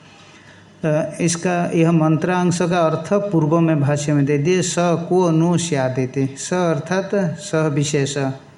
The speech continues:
वो विशेष अर्थात जहाँ ये कार्यकरण संघात सब लीन होते हैं। "कस्मिन् नु, कस्मिन् सर्वे संप्रतिष्ठिता भवन्ति" इति।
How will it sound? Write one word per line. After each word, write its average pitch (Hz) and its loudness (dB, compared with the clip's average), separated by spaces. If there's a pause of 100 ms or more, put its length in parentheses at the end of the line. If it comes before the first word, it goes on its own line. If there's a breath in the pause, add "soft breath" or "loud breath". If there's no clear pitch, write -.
(120)
वो 156 0
विशेष 170 0
अर्थात 165 0
जहाँ 143 0
ये 180 0
कार्यकरण 143 -2
संघात 139 -2
सब 165 -2
लीन 143 2
होते 131 -4
हैं। 147 -2 (3500 loud breath)
"कस्मिन् 156 2
नु, 165 0
कस्मिन् 165 0
सर्वे 151 0
संप्रतिष्ठिता 147 -2
भवन्ति" 139 0
इति। 131 -4